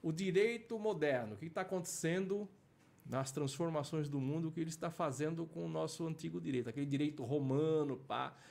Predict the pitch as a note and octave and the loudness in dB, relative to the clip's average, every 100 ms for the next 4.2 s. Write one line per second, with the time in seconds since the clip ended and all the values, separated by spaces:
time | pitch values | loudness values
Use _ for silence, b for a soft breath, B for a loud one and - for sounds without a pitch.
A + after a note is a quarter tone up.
0 | B - F3+ F#3+ F#3+ - F#3+ F#3+ F3+ D#3+ | B -2 0 0 -2 2 2 4 4 4
1 | C3+ G#2+ - - B B B - - D3+ | 4 2 -6 -16 B B B -10 -4 0
2 | D3+ D3 C#3 C#3+ C#3 C3+ C3+ E3+ F3 F3 | 0 0 -2 -2 -2 0 2 2 0 0
3 | E3+ D#3 E3 D#3+ C#3+ C#3 D3 D3+ D3 A#2 | 0 0 0 -2 -2 -2 0 2 4 2
4 | F2 | 0